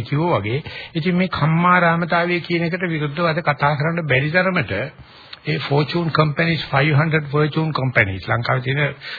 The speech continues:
ලෝකෙ තියෙන ප්‍රසිද්ධම දක්ෂම ආදායම උපන කම්පැනි දැකලා තියෙනවා. ඒ වගේ වැඩ කරන මිනිස්සු පුදුම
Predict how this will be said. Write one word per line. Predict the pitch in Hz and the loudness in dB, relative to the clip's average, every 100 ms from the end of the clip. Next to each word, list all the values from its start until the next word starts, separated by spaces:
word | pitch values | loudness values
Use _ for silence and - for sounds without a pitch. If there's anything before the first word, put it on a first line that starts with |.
| - | -2
ලෝකෙ | 135 131 | -2 0
තියෙන | 147 160 | -2 -4
ප්‍රසිද්ධම | 156 139 165 156 156 185 185 147 - - - - _ _ _ _ _ _ _ _ - _ - - - - | -2 -2 0 -2 2 4 4 0 -6 -20 -20 -20 _ _ _ _ _ _ _ _ -20 _ -18 -18 -20 -14
දක්ෂම | - - - - 185 185 | -8 -8 -6 2 6 8
ආදායම | 135 127 156 160 156 | 8 6 4 4 2
උපන | 147 160 143 | 0 0 0
කම්පැනි | 131 139 180 131 110 151 - - - | 0 2 2 0 -2 -6 -12 -20 -16
දැකලා | 131 117 117 180 | -4 -2 2 0
තියෙනවා. | 175 151 104 113 | 2 0 -2 0
ඒ | 123 | 0
වගේ | 123 127 | 2 2
වැඩ | 117 120 | 2 2
කරන | 135 143 131 | 0 0 2
මිනිස්සු | 131 - 131 | 0 -2 -6
පුදුම | - 135 - 175 | -6 -8 -2 -2